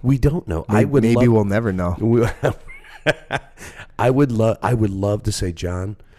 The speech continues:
Speaker 1: let's sit down. Let's put you on a diet plan." 'Cause
Speaker 2: We've
Speaker 1: if you're
Speaker 2: done,
Speaker 1: gonna
Speaker 2: we've
Speaker 1: eat
Speaker 2: sat him down.
Speaker 1: and lift, get him in the gym lifting. I mean,
Speaker 2: All right.
Speaker 1: seriously lifting.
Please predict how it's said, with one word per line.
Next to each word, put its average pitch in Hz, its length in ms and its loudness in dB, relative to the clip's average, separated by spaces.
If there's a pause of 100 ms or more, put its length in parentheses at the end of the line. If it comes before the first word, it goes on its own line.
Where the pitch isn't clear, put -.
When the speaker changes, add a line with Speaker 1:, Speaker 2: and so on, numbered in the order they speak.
(180)
Speaker 1:
let's 87 180 -6
sit 107 240 -2
down. 95 260 -2
Let's 90 120 -8
put - 240 -4
you 92 60 -4
on 87 80 -4
a 87 40 -2
diet 78 300 -8
plan." 64 240 -12
'Cause 92 180 -2
Speaker 2:
We've 120 100 2
Speaker 1:
if - 40 -6
you're 107 160 4
Speaker 2:
done, 98 100 2
Speaker 1:
gonna 117 100 -2
Speaker 2:
we've 123 160 2
Speaker 1:
eat - 40 -2
Speaker 2:
sat - 340 -2
him 101 120 -2
down. 76 320 -6 (200)
Speaker 1:
and 92 300 0 (100)
lift, 92 540 -4 (380)
get 101 180 4
him 110 80 4
in 107 100 4
the 104 100 4
gym 85 300 -2
lifting. - 320 -12 (360)
I 104 80 -2
mean, 110 120 4
Speaker 2:
All 107 120 6
right. 87 100 0
Speaker 1:
seriously 113 440 2
lifting. 82 360 -10